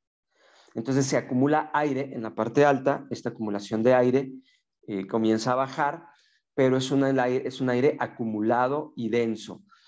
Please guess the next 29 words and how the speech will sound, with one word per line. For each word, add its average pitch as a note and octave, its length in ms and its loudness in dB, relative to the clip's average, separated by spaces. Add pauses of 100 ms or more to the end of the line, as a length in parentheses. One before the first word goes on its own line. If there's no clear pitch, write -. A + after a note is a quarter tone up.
(220)
Entonces B2+ 320 2
está A#2+ 240 0
frío, E3+ 500 4
está A2 280 -6
denso D#3 680 0 (320)
y C3 400 0
comienza A#2 400 -4
a G2+ 40 0
bajar. F2 280 -6
Por B2 120 0
lo C3 120 0
tanto, C#3+ 400 -2
aumenta A2+ 420 -2
la G2 160 -4
presión G2+ 380 -6
en A2 80 -6
la A2 80 -6
superficie. - 640 -6 (1500)
Esa A2+ 280 0
es A#2 60 2
la A#2 120 4
forma A#2+ 260 2
en B2 60 4
la A#2 80 2
que G#2+ 80 0
podríamos G2+ 360 0
explicar - 460 -8
esto, - 240 -8
¿no? - 220 0